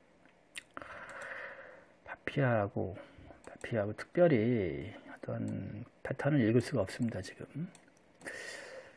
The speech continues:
저는 그래서 이 일본보다는 미국 쪽에 이 시애틀이라든지 캘리포니아 쪽에, 그쪽에 이제 큰 지진이 날 걸로 좀 예상을 크게 했었는데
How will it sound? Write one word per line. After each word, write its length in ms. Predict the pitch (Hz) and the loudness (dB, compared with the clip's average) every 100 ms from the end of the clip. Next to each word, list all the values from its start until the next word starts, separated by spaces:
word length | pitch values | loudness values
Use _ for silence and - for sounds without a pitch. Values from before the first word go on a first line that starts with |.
| - - - - - - - - - - - - | -20 -20 -20 -20 -20 -18 -20 -20 -20 -20 -20 -16
저는 720 | - 143 180 190 170 147 120 | 2 6 8 10 10 10 8
그래서 400 | - - 165 131 | 4 2 6 8
이 420 | 120 127 123 113 104 - - - - | 10 12 12 12 8 4 4 2 4
일본보다는 2000 | 127 120 160 233 226 226 226 202 135 131 135 113 107 113 127 113 104 98 95 - - - - | 8 12 12 12 12 12 12 10 6 8 8 8 6 4 6 4 2 0 -2 -4 -8 -8 -6
미국 720 | 262 113 123 147 190 190 - | -2 6 8 10 8 6 6
쪽에 520 | 165 131 117 110 104 | 10 10 8 6 4
이 440 | 98 98 - 104 - - | 4 0 -2 -4 -6 -8
시애틀이라든지 1040 | - - 190 185 185 165 127 120 101 - - | -6 4 4 6 4 6 6 4 -6 -8 -2
캘리포니아 600 | 165 180 - 175 156 127 - | 2 2 2 2 4 2 0
쪽에, 600 | 165 131 98 107 - - | -2 0 0 -2 -4 -6
그쪽에 600 | - - - 160 160 156 | -10 -14 -2 2 6 6
이제 420 | 120 110 95 90 92 - | 6 2 0 -2 -4 -10
큰 320 | - - 160 | -8 -2 -2
지진이 300 | - - 120 | -2 -4 -2
날 140 | 87 | -2
걸로 240 | - 127 117 | -2 0 0
좀 160 | - | -2
예상을 260 | 95 - 104 | -6 -6 -8
크게 240 | - - | -10 -8
했었는데 680 | 120 - 139 127 98 95 | -4 0 0 0 -2 -8